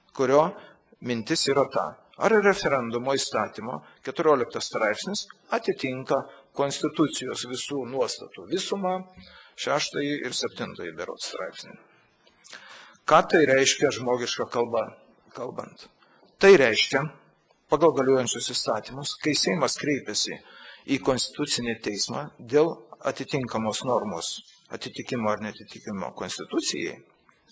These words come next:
automatiškai stabdoma šita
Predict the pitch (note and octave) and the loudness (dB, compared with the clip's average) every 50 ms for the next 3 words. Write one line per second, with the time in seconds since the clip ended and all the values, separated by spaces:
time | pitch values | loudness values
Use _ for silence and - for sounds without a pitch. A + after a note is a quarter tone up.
0 | _ - - F#3 G3 F#3 F#3 - C#3+ B2+ B2 A#2+ B2+ B2+ - D#3+ - - - - | _ 6 8 8 8 8 6 4 2 4 6 4 4 4 0 -4 -6 -6 -4 -4
1 | D#3+ D#3+ D#3+ D3+ - _ - - - _ - _ _ - - - - - D3 C3+ | -6 -6 -6 -10 -14 _ -20 -20 -20 _ -20 _ _ -12 -12 -8 0 2 2 2
2 | B2+ B2 C3 C3 B2+ C#3 C#3 C3+ C#3 - - - - - C#3+ C3+ - - D3 | 2 0 -4 -4 -2 -2 -2 -2 -2 -10 -14 -8 -8 -6 -6 -8 -6 -6 -6